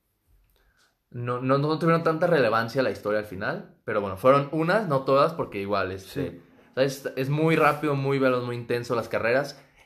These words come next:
Speaker 1: Y como que frenas poquito a, a la vida afuera, que está bien, no p-, tiene nada de malo, pero sí, solo si las escenas no son tan efectivas y necesarias, creo que ahí es el problema.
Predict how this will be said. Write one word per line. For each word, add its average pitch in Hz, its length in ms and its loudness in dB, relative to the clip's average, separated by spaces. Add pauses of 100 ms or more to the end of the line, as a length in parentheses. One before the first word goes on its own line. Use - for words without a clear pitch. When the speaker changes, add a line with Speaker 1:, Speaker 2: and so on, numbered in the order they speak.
Speaker 1:
Y 117 100 -14
como 113 160 -2
que 113 100 -10
frenas 139 320 2
poquito 135 440 -2
a, 127 120 6
a 110 200 -2
la 107 100 0
vida 123 160 0
afuera, 175 520 0
que - 80 -14
está 143 220 0
bien, 175 420 -2
no 131 220 0
p-, 143 80 -8
tiene 139 240 -2
nada 139 120 2
de 131 100 2
malo, 147 440 0
pero 104 180 2
sí, 95 200 -10
solo 113 200 -2
si 113 120 -6
las 107 160 -2
escenas 120 280 -4
no 120 120 -8
son 123 200 -10
tan 107 200 -6
efectivas 120 560 -8
y 117 40 -10
necesarias, 104 540 -4
creo 113 160 -8
que 101 60 -2
ahí 104 60 0
es 110 120 -8
el 104 80 -6
problema. 117 420 -6